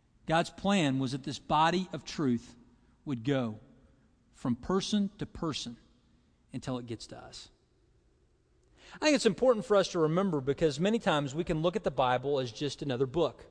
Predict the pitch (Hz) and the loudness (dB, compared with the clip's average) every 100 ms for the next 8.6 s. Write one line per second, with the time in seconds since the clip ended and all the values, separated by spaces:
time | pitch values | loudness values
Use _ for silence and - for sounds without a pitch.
0 | _ - - 156 170 180 147 160 180 147 | _ -16 -6 -2 -2 -4 -2 2 2 2
1 | 131 127 127 120 110 160 - - - - | 2 2 0 -4 -4 -4 -4 -8 -16 -20
2 | _ _ - - 208 185 190 156 160 156 | _ _ -6 2 2 4 2 4 4 2
3 | - - 143 - - - - - _ 160 | -4 -8 -8 -10 -16 -20 -20 -20 _ -8
4 | 147 - 196 135 139 - - - 190 240 | -4 0 2 2 0 -4 -10 0 6 8
5 | 196 185 - 196 190 - 185 - 190 - | 8 4 2 2 2 0 0 0 -6 2
6 | 214 180 190 165 170 175 170 - 175 180 | 4 4 2 4 4 2 -4 -4 4 4
7 | 165 185 170 151 190 165 147 143 156 151 | 4 4 2 2 2 2 2 0 -2 0
8 | 139 135 - - - | 0 0 -4 -16 -12